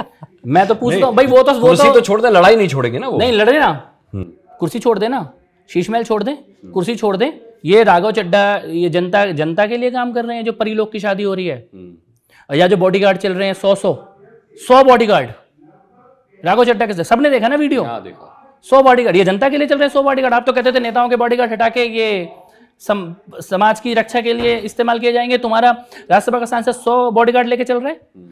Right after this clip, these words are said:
Speaker 1: तुम खुद शीश महल में रह रहे हो।
Speaker 2: हम्म। आप
Speaker 1: शीश
Speaker 2: तो
Speaker 1: महल बनाने के लिए पूरी सत्ता है।
Speaker 2: हम्म।
Speaker 1: और
Speaker 2: राघव
Speaker 1: जनता
Speaker 2: चड्ढा
Speaker 1: का
Speaker 2: तो आप घर
Speaker 1: मेरा,
Speaker 2: खाली करा
Speaker 1: जनता
Speaker 2: ले
Speaker 1: का
Speaker 2: रहे हैं।
Speaker 1: काम कराने के लिए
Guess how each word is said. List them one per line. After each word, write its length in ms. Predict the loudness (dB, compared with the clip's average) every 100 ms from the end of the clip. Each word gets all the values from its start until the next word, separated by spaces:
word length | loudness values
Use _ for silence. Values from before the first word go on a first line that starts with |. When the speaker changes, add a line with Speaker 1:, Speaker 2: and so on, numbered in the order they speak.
| _ 0
Speaker 1:
तुम 140 | 2
खुद 140 | 0
शीश 240 | -2 -6 -2
महल 200 | -2 -2
में 100 | -2
रह 100 | 0
रहे 120 | -2
हो। 80 | -4 -10
Speaker 2:
हम्म। 100 | -20 _ _ _ _ -10
आप 100 | 0
Speaker 1:
शीश 200 | 2 4
Speaker 2:
तो 60 |
Speaker 1:
महल 180 | 4 4
बनाने 360 | 4 2 0 0
के 120 | 0
लिए 140 | 0
पूरी 240 | 0 4 4
सत्ता 260 | 4 2
है। 320 | -2 -2 -14 _ -20
Speaker 2:
हम्म। 180 | -20 -20 _ _ _ _ _ _ _ _ _ _ _ -2
Speaker 1:
और 40 | 2
Speaker 2:
राघव 180 | 4 4
Speaker 1:
जनता 100 | 4
Speaker 2:
चड्ढा 160 | 4
Speaker 1:
का 80 | 4
Speaker 2:
तो 60 | 4
आप 120 | 4
घर 60 |
Speaker 1:
मेरा, 240 | 4 4 4
Speaker 2:
खाली 220 | 0 0
करा 100 | 0
Speaker 1:
जनता 120 | 0
Speaker 2:
ले 100 | 2
Speaker 1:
का 80 | 0
Speaker 2:
रहे 80 | 0
हैं। 80 | 0
Speaker 1:
काम 220 | -2 0
कराने 340 | 0 0 -2
के 180 | 0 0
लिए 600 | 0 0 2 2 0 -8